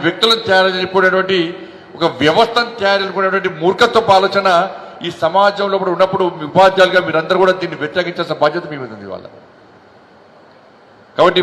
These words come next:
భారతీయ జనతా పార్టీ గతంలో వ్యతిరేకించింది, ఇప్పుడు కూడా వ్యతిరేకిస్తున్నది. ఎందుకంటే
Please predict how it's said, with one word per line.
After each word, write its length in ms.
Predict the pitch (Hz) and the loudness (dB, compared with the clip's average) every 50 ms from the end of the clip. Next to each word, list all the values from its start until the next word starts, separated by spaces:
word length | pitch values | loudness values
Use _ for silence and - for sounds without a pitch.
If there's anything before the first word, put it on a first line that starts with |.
| - - | 0 2
భారతీయ 320 | 143 165 180 180 - 196 160 | 4 4 4 2 0 -4 -6
జనతా 180 | 175 175 165 185 175 | -4 -2 0 0 2
పార్టీ 160 | 185 175 170 - | 0 -2 0 -2
గతంలో 260 | 151 156 - 196 190 190 180 | -2 0 2 2 2 2 2
వ్యతిరేకించింది, 560 | 180 190 190 185 180 175 - 185 175 180 196 202 - - - - - - - - - - 165 | 0 -2 -4 -4 -4 -6 -6 -6 -6 -6 -8 -10 -10 -16 -20 -20 -20 -20 -20 -20 -12 -12 -8
ఇప్పుడు 160 | 175 - 240 | -2 2 4
కూడా 120 | 226 214 202 | 4 4 4
వ్యతిరేకిస్తున్నది. 580 | 202 - - 175 156 151 - - 117 117 - - - - | 2 0 -2 -4 -6 -6 -10 -10 -12 -12 -14 -16 -18 -18
ఎందుకంటే 340 | 123 127 156 185 175 175 165 | -16 -6 -6 -6 -4 -2 -2